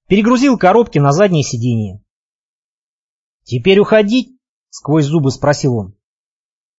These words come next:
«Валяй!» «Стоп!» Андрей заметил на сером асфальте дорожку из черных капель и левой рукой взял Веру за щеки. Ее окаменевшее лицо не выражало ни страха, ни отчаяния,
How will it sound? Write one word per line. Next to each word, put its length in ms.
«Валяй!» 680
«Стоп!» 520
Андрей 340
заметил 380
на 120
сером 300
асфальте 460
дорожку 420
из 140
черных 420
капель 400
и 120
левой 240
рукой 480
взял 320
Веру 240
за 140
щеки. 480
Ее 300
окаменевшее 560
лицо 500
не 120
выражало 420
ни 140
страха, 520
ни 180
отчаяния, 760